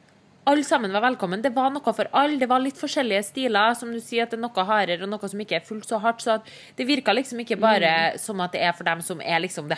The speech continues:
Speaker 1: hardest corest of the hardest corest hardstylers. Men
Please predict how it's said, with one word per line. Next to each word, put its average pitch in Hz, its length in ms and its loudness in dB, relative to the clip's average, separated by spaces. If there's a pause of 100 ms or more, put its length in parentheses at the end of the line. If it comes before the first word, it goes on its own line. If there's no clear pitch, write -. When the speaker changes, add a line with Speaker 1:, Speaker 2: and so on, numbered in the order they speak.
(100)
Speaker 1:
hardest 147 400 0
corest 143 460 -2
of 165 100 -6
the 170 80 -8
hardest 156 640 -2
corest 147 340 0
hardstylers. 156 680 0 (340)
Men 254 160 0